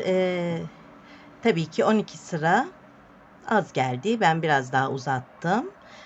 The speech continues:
Bakın toplamda iki, dört, altı, sekiz, on, on iki, on dört, on beş tane sıra yapmış oldum. Şimdi bir sırada, e, ön loblarından öreceğiz.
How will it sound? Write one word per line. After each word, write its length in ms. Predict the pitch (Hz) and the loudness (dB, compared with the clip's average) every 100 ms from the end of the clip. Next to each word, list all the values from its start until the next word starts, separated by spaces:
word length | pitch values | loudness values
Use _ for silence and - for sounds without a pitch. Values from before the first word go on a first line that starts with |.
| - 220 | -8 -4
Bakın 240 | 214 180 | -2 -2
toplamda 600 | 214 202 180 147 143 143 | -4 -4 0 0 0 -4
iki, 560 | - 175 - - 127 151 | -6 -12 -12 -8 -4 0
dört, 440 | 139 123 - - | 2 0 -4 -6
altı, 480 | 147 139 131 - 139 | -6 -6 -8 -8 -8
sekiz, 560 | - 139 127 135 120 | -6 -8 -6 -10 -10
on, 320 | - 147 143 127 - - - - | -6 -4 -4 -6 -14 -20 -20 -4
on 140 | 175 185 | 0 0
iki, 220 | 151 - | 0 -4
on 200 | 180 220 | -2 0
dört, 220 | 254 254 | -2 -2
on 260 | 220 208 165 | 0 0 0
beş 360 | 139 - - - - | -4 -6 -12 -16 -8
tane 440 | 170 151 139 185 | -4 -4 -2 -6
sıra 500 | 214 - 151 156 226 - _ | -6 -6 -4 -2 -4 -10 _
yapmış 480 | 165 139 - 202 208 | -10 -10 -8 -10 -6
oldum. 540 | 156 123 117 131 196 - _ _ _ - - - - | -4 -4 -4 -4 -4 -8 _ _ _ -20 -20 -20 -20
Şimdi 500 | - - 294 202 170 | -14 -8 -4 -2 -2
bir 120 | 196 240 | -2 -4
sırada, 720 | - 185 151 143 151 156 320 - - _ _ | -4 -2 0 2 2 0 -2 -14 -20 _ _
e, 180 | 185 180 - | -2 0 4
ön 240 | 247 180 | 4 4
loblarından 680 | 131 131 131 123 123 120 123 - - _ _ _ _ _ - | 2 0 -2 -2 -4 -4 -8 -12 -20 _ _ _ _ _ -2
öreceğiz. 840 | 165 135 127 139 135 185 - - | 0 0 0 0 0 0 -4 -20